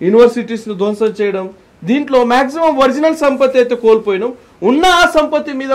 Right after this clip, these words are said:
కూడా ఈ దేశం గొప్పగా వర్క్ చేయగలిగితే ఈ ప్రపంచానికి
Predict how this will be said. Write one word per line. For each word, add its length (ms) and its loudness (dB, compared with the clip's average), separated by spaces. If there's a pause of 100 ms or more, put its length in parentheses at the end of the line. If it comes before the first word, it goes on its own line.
(120)
కూడా 180 2 (440)
ఈ 40 0 (100)
దేశం 260 0 (100)
గొప్పగా 320 2 (100)
వర్క్ 180 0 (100)
చేయగలిగితే 560 0 (360)
ఈ 40 -6 (100)
ప్రపంచానికి 640 -2